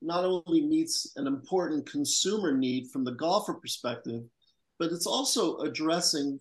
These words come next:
facilities focused on optimizing their course yield. What do you see as the key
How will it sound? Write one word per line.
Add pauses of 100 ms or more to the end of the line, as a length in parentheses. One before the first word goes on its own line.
facilities
focused (300)
on (420)
optimizing (120)
their
course
yield. (640)
What
do
you
see (360)
as
the
key